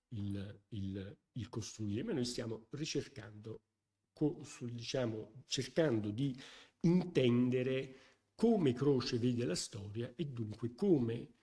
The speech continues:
la racconta e dunque come usa delle fonti per raccontarla. La libertà la si vede in tutti i tempi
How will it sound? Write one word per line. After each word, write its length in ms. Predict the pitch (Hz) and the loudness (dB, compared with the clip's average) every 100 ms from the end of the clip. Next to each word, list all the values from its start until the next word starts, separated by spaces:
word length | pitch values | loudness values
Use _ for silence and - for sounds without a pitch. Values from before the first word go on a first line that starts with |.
| _ _ - | _ _ -4
la 180 | 123 | -2
racconta 720 | 135 170 - 104 92 101 - - | 0 -2 -6 -10 -8 -10 -10 -6
e 100 | 139 | -2
dunque 420 | 151 147 120 120 | 2 2 0 6
come 320 | 175 151 127 | 8 8 6
usa 260 | 117 - 110 | 2 -2 -4
delle 200 | 113 143 | -4 -2
fonti 500 | 110 101 95 - 104 | -2 -2 -2 -6 -6
per 200 | 107 98 | -6 -4
raccontarla. 800 | 101 - 110 113 139 139 - _ _ _ _ _ - 151 143 _ _ _ _ - 131 _ _ _ 180 | -8 -10 -10 -10 -12 -16 -20 _ _ _ _ _ -20 -18 -18 _ _ _ _ -20 -20 _ _ _ 4
La 100 | 220 | 6
libertà 560 | 262 240 175 - 131 | 6 6 4 6 4
la 120 | 123 123 | 6 4
si 140 | 160 | 6
vede 180 | 156 156 | 6 8
in 140 | 165 | 6
tutti 260 | 165 - 147 | 4 -2 -2
i 40 | |
tempi 560 | 117 104 104 101 120 | 0 0 0 -2 -2